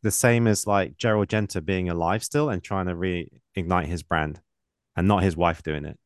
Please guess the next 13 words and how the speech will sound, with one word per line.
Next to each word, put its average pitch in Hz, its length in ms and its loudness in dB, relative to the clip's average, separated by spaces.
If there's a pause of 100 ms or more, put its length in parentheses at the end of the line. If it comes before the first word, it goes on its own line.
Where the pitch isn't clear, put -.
(440)
So, 107 240 4 (140)
but 113 200 4
the, 113 100 6
the 107 160 2
same 131 260 6
thing 123 220 4
would 101 140 2
be, 98 200 2
like, 90 320 0 (100)
if, 98 240 -6 (960)
like, 92 260 2
Jean-Claude 101 380 2
Biver, 92 380 2